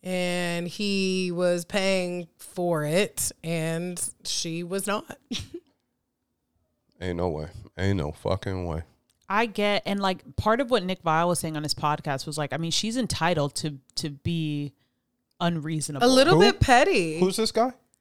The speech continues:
Speaker 3: Nick Viall, the host
Speaker 2: He's
Speaker 3: of the
Speaker 2: absolutely wrong.
Speaker 3: <laughs>
Speaker 2: He's absolutely wrong. There's that entitled word. No.
Speaker 3: You just said she can be mad for as long as she wants.
Speaker 2: Yes, but financially, no. You
Speaker 3: Got
Speaker 2: have
Speaker 3: it.
Speaker 2: to be a fucking adult.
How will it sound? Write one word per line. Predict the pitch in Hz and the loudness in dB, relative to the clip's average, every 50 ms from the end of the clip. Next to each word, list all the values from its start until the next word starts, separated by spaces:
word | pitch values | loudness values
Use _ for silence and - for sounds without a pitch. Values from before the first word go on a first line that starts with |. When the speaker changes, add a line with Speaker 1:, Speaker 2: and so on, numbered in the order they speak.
| _ | _
Speaker 3:
Nick | - 190 208 208 - | -12 -8 -8 -6 -2
Viall, | 190 202 190 190 175 139 135 135 | 2 4 4 4 4 4 2 0
the | 160 | 0
host | 147 151 170 165 196 | 0 2 4 6 6
Speaker 2:
He's | 190 151 | 8 10
Speaker 3:
of | 160 | 10
the | 160 | 8
Speaker 2:
absolutely | 170 - 180 175 170 156 165 | 8 6 4 2 2 2 2
wrong. | 170 175 180 180 120 95 - | 2 2 2 2 0 0 -2
Speaker 3:
<laughs> | - 269 - - - - - - - - - - - - - | 0 0 0 0 -4 -12 -10 -6 -2 0 0 0 0 0 2
Speaker 2:
He's | - 208 196 | 6 8 8
absolutely | - - 202 185 - 202 196 180 180 | 8 8 8 8 8 8 8 8 8
wrong. | 190 196 151 117 110 | 8 8 6 6 6
There's | 139 165 180 165 | 8 8 8 8
that | - 175 165 139 | 8 8 8 8
entitled | 156 160 143 - 156 160 175 175 135 107 101 | 6 6 6 6 6 6 6 6 4 0 0
word. | - 92 92 87 87 82 - - | 0 0 0 0 0 0 -2 -4
No. | - 120 120 135 180 208 151 92 | 0 4 6 8 8 8 8 6
Speaker 3:
You | 202 233 247 | 4 2 0
just | 294 294 - | 0 2 2
said | 311 302 - | 2 2 2
she | - 285 | 2 2
can | 277 277 | 2 2
be | 269 | 2
mad | 254 262 262 254 254 | 2 2 0 0 0
for | - 262 | 0 0
as | 247 233 | 0 0
long | 247 247 254 254 | 0 -2 -2 -2
as | 240 | -4
she | - - | -2 -2
wants. | 294 302 262 180 117 | -2 -2 0 2 6
Speaker 2:
Yes, | 131 147 123 - | 8 8 8 6
but | - - 113 110 104 - - - | 6 6 6 6 6 6 2 2
financially, | - 139 127 120 120 127 156 165 - 175 180 180 180 165 - | 4 6 6 8 6 6 4 4 2 2 2 2 2 0 0
no. | 117 139 170 151 110 | 0 2 2 2 2
You | 107 110 | 4 4
Speaker 3:
Got | 117 | 6
Speaker 2:
have | 135 143 | 6 4
Speaker 3:
it. | 143 | 4
Speaker 2:
to | 143 | 6
be | 139 151 139 | 6 8 8
a | 120 | 8
fucking | - - 160 - 156 131 | 6 4 2 2 2 0
adult. | 120 120 131 160 131 - - | 2 2 4 2 2 2 -2